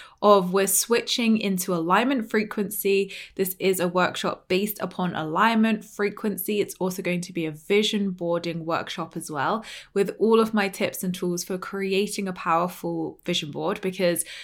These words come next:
of course, yes, we're at the beginning of the year, so perfect <laughs> time to do one. If you haven't done one already, and of course, you can always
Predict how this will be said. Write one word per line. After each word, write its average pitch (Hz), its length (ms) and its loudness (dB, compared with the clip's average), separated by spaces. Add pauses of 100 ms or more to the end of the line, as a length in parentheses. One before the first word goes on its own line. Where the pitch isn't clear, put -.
(140)
of 247 140 -4
course, 196 340 6
yes, 180 380 0
we're 185 80 0
at - 80 -2
the 180 80 -2
beginning 165 300 -4
of - 100 -10
the 147 80 -6
year, 208 180 4
so 202 200 2
perfect 190 440 0
<laughs> - 0 -
time 196 300 2
to 180 100 -2
do 196 220 4
one. 175 320 0 (220)
If 208 160 0
you 208 80 4
haven't 202 320 0
done 175 160 0
one 165 120 -4
already, 170 460 0
and 202 140 0
of - 100 -10
course, 262 340 0
you 220 80 -4
can 220 120 -4
always 233 240 -4